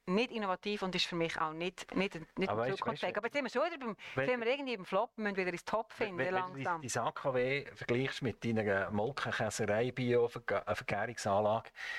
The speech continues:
Speaker 2: dann ist natürlich das so fast wie, ja, weiss ich nicht, ist nicht einmal eine Mikrobe, oder? Ist das gegen das, was das Atomkraftwerk mal ist?
Speaker 1: Aber es ist einfach, es ist
Speaker 2: Schau.
Speaker 1: einfach Augenwischerei. Es
Speaker 2: Es
Speaker 1: ist nicht realistisch, dass wir in der Schweiz innerhalb von kurzer Zeit
Speaker 2: Nein.
Speaker 1: ein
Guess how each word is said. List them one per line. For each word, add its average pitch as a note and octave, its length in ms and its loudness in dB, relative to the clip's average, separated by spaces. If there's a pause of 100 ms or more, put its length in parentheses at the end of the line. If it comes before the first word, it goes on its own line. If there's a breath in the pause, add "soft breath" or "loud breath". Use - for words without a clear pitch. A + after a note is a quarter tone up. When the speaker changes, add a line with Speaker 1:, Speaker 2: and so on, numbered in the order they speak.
(140 loud breath)
Speaker 2:
dann G#2+ 140 2
ist G#2+ 120 2
natürlich A2 300 0
das - 180 0
so G#2 80 0
fast - 260 -2
wie, G#2+ 400 -2
ja, A2 180 0
weiss A2+ 180 -2
ich C#3 60 0
nicht, G#2+ 160 -6 (260 loud breath)
ist - 100 -4
nicht G#2+ 100 0
einmal B2 160 4
eine G#2 100 4
Mikrobe, G#2+ 640 0
oder? G#2 260 2
Ist - 180 -2
das - 380 0
gegen A#2+ 260 0
das, - 360 0
was G2+ 160 -2
das - 140 -6
Atomkraftwerk G2+ 680 0
mal G2 120 2
ist? F#2+ 40 2
Speaker 1:
Aber G#3 140 -2
es - 80 -8
ist A#3+ 120 -2
einfach, A#3+ 280 -2
es B3+ 120 -8
ist B3+ 80 -4
Speaker 2:
Schau. B3+ 60 2
Speaker 1:
einfach A#3+ 220 -2
Augenwischerei. A3+ 800 0
Es G#3+ 120 -8
Speaker 2:
Es A3 100 0
Speaker 1:
ist - 60 -6
nicht B3 260 4
realistisch, A3+ 560 0
dass - 180 -6
wir G3+ 300 4
in F3 80 -8
der F#3 60 0
Schweiz A3 500 0
innerhalb F3+ 380 0
von E3 100 -4
kurzer - 440 0
Zeit G3+ 200 2
Speaker 2:
Nein. - 120 -2 (420 loud breath)
Speaker 1:
ein G3 120 -2